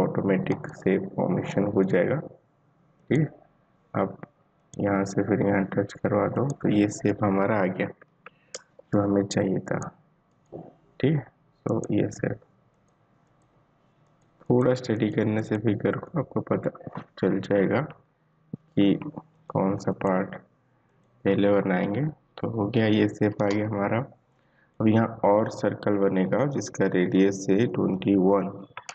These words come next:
ठीक है। तो इसका center से एक ट्वेंटी वन का circle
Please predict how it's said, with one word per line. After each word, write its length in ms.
ठीक 120
है। 100
तो 720
इसका 340
center 400
से 260
एक 160
ट्वेंटी 320
वन 240
का 200
circle 320